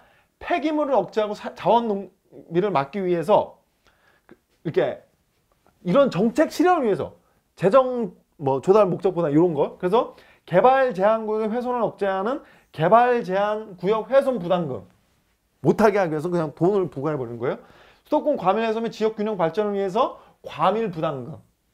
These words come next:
이런 게 어떤 특정 정책 실현 목적을 하는 거죠.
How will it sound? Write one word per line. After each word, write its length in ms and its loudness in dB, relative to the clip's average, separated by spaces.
이런 240 2
게 300 2
어떤 280 -4
특정 300 -4
정책 260 -4
실현 200 -8
목적을 420 -8
하는 160 -8
거죠. 340 -4